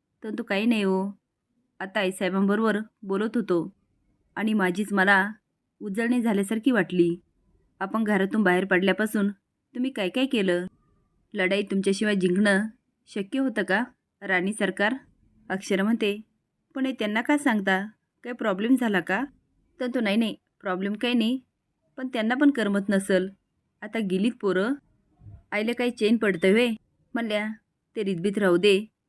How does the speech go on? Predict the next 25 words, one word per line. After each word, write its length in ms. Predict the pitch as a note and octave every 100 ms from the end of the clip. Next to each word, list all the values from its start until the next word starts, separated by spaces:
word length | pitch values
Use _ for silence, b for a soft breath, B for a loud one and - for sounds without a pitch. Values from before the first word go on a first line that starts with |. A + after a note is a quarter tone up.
| _ -
या 140 | F#3+ G#3
घरला, 400 | A3 F3+ E3 F3+ _ _ _ _ _ _ _ _ -
पण," 100 | B3
म्हटलं, 460 | C#4 C4+ A3+ A#3 - _ _ -
"आता 180 | G3+ A3
एकच 320 | G3 G#3+ F#3
दिवस 260 | F#3+ F#3+
राहिला, 380 | G3+ G#3 G#3+ G3 - _ _ _ _ -
आता 180 | G#3 A#3
जिंकूनच 520 | G3 F#3+ F#3+ A#3+ A#3
येणार." 300 | G3 E3+ D#3+ - _ _ _ -
आता 220 | G#3 F#3+
अक्षरा 340 | E3+ - F3+
पण 300 | F3+ G3+ G3+ G#3+ _ _ _
राजेसाहेब 580 | G3+ F#3+ F#3+ F#3+ G3+ F#3+
म्हणून 300 | G#3 A3 G#3+ - -
अधिपतीचं 720 | F#3 F#3 G3 F#3+ G3 A3+ G3+ A#3 - _ _ G3+
भरभरून 400 | G3+ G3 B3+ C#4+
कौतुक 340 | G#3 G3 G3
करत 240 | F#3 F3+
असते. 340 | F#3 F#3+ F#3 F3 _ _ _ _ _ _
तेवढ्यात 260 | G#3 G#3 A3
एक 140 | F#3
जण 160 | F3 F#3
येतो 320 | G3 G3+ G3